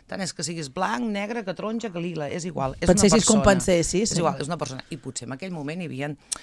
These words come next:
Speaker 1: ostres, hi havia de divuit anys, de dinou, vint, vint i pocs anys, dius, ostres, eh?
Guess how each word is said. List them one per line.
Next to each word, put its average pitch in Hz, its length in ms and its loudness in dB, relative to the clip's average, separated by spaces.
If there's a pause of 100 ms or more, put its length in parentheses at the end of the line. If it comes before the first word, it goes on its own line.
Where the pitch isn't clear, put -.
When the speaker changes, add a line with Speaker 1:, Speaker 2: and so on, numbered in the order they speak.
(220)
Speaker 1:
ostres, 147 300 -6
hi 139 40 -6
havia 135 300 -4
de 156 420 -2
divuit 135 320 -4
anys, 147 300 -4
de 143 80 -4
dinou, 143 400 -2
vint, 156 340 -4
vint 139 280 -4
i 135 180 -8
pocs 156 400 -6
anys, 156 340 -4
dius, 123 220 -12
ostres, 131 380 -10
eh? 131 120 -10